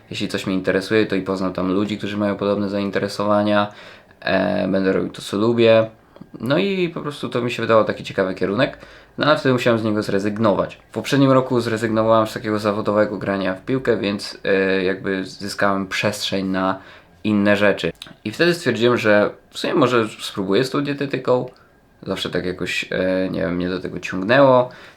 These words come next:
E, coś tam sobie lubiłem czytać, e, interesowałem się tematem i chodzę na siłownię, dużo sportu uprawiam, więc, e, stwierdziłem, że to będzie coś fajnego. No i, e, w lipcu, chyba się w lipcu składał papier, już nie pamiętam nawet, czy tam w sierpniu,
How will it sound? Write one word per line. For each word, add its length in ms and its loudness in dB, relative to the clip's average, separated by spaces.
E, 140 -10
coś 160 -8
tam 140 -4
sobie 180 -2
lubiłem 360 -2
czytać, 520 0
e, 200 -2
interesowałem 520 -6
się 120 -8
tematem 640 -4
i 520 -8
chodzę 280 -8
na 80 -6
siłownię, 640 0
dużo 200 -10
sportu 380 -6
uprawiam, 340 -4
więc, 260 -6
e, 360 -2
stwierdziłem, 360 2
że 100 -2
to 80 -6
będzie 200 -2
coś 140 -8
fajnego. 500 0
No 260 6
i, 420 6
e, 280 4
w 100 -2
lipcu, 560 0
chyba 140 -4
się 140 -4
w 80 -6
lipcu 240 -4
składał 320 2
papier, 260 -4
już 160 -10
nie 80 -4
pamiętam 440 -4
nawet, 300 -2
czy 120 -12
tam 120 -2
w 60 -12
sierpniu, 640 2